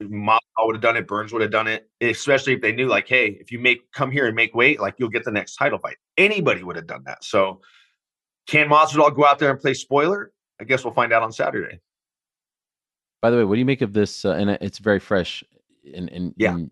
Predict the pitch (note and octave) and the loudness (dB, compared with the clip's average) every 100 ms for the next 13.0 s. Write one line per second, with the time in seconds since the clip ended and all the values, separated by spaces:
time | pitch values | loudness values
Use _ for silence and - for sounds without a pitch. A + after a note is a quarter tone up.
0 | - F#2+ F2+ E2+ F2 F2 E2+ F2+ - G#2 | -10 -6 -4 -4 -4 -6 -4 -4 -2 -2
1 | G2 F#2+ F#2+ F#2+ F2 G2 - D2 - D2 | 0 -2 0 0 0 0 0 -6 -4 -8
2 | C#2+ D#2+ D#2 D2+ D2 E2+ - F2 - F2 | -8 -6 -6 -6 -8 -8 -6 -6 -4 -2
3 | G2 G2 - G2 F2+ F2+ F#2+ F2 F2 - | 0 -2 -2 -2 -2 0 -2 -2 -6 -6
4 | - E2+ D#2 - _ _ _ _ _ F2 | -2 -2 -2 -14 _ _ _ _ _ -4
5 | D#2+ - A2 G#2 G2 F#2 - F2+ - E2 | -2 0 -2 0 0 0 -4 -8 -2 -4
6 | C#2+ C#2+ - _ - D2+ F#2+ F#2 G2+ G2 | -4 -10 -14 _ -12 -6 -4 -2 -2 -2
7 | F#2+ - F#2 F2 - G#2 G2 - A2+ G2+ | -2 0 -2 -2 -6 -4 -4 0 2 2
8 | E2 _ - F#2 F2+ F2 F#2 E2+ D2 C#2+ | 0 _ -8 -4 -4 -6 -10 -8 -10 -12
9 | _ _ _ _ _ _ _ _ _ _ | _ _ _ _ _ _ _ _ _ _
10 | _ _ _ _ _ _ _ _ G#3+ A#3 | _ _ _ _ _ _ _ _ -2 -2
11 | A3 A3 F#3 D#3+ D3+ C#3+ C#3 A#2 G#2+ C3 | -2 -4 0 0 0 -2 -8 -8 0 2
12 | D#3 - - A#2 A2+ G#2 C3 C#3+ C3 | 2 -2 -6 -2 -2 2 2 4 0